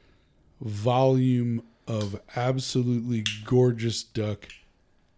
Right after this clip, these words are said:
habitat. And then you compare that to what is on the East Coast. And it's not because we've all developed it and things like that. I'm just telling you, man, compared to the Mississippi, the humongous system that makes up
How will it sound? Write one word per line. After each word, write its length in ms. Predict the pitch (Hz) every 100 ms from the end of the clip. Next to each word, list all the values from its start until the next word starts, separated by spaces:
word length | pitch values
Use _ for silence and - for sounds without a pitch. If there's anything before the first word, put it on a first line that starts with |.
| _ -
habitat. 540 | 110 87 87 - - _ _ _ _ _ _ _ _ _ _ _ - - - -
And 120 | 127 120
then 100 | 123
you 120 | 123
compare 480 | 120 113 147 160 147
that 280 | 135 120 -
to 80 |
what 200 | 110 113
is 160 | 107 101 104
on 200 | 110 127
the 200 | 131 123
East 240 | 123 113 -
Coast. 440 | 98 82 - - - _ _ _ _
And 160 | 131 139
it's 200 | 139 147
not 180 | 160
because 340 | 170 - 151 139
we've 180 | 135 131
all 180 | 131
developed 420 | 127 120 120 120 117
it 80 |
and 140 | 110 107
things 240 | 117 110
like 160 | 113 -
that. 180 | 117 107
I'm 140 | 131
just 140 | 127
telling 260 | - 120 113
you, 80 | 113
man, 140 | 113
compared 320 | - - 127 139
to 80 |
the 80 | 123
Mississippi, 880 | 113 120 - 104 - 101 104 98 92 - - - _ -
the 80 |
humongous 880 | 107 - 147 135 135 135 165 156 151
system 640 | - - 143 - - 78 - - - - - -
that 120 | 113
makes 360 | 135 139 - 143
up 240 | 120